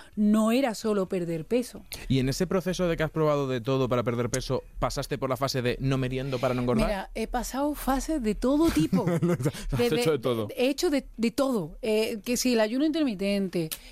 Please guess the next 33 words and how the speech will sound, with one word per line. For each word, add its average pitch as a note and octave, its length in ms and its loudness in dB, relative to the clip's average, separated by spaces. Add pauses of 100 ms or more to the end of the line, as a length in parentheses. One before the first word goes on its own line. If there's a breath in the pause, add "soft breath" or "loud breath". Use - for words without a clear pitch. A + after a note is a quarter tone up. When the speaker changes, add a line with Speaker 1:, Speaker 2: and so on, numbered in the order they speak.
(120)
Speaker 1:
que A3+ 240 0
si A#3 340 -2
no, A#3 200 0
mm, A#3 320 0
el A3 160 4
agua D4 320 0
que D#4+ 100 -2
me C#4 100 0
cuesta C4+ 300 -2
la A#3 120 0
vida A3+ 200 0
beber G#3 220 2
agua, A#3+ 340 -2
que G#3+ 240 0
a G3+ 120 -2
raíz G#3 500 2
de G#3+ 160 2
haber A3+ 240 2
hecho B3+ 420 0
tantas A#3 440 0
cosas G#3+ 500 -2
del F#3 160 0
agua, G3 260 0
porque F#3 220 -4
a F3+ 40 -2
mí G3+ 120 -2
siempre G#3+ 280 -2
me G#3+ 60 2
ha G3+ 60 0
costado G3 320 -2
beber F#3+ 220 2
mucha G3+ 340 -2
agua, A3+ 260 -2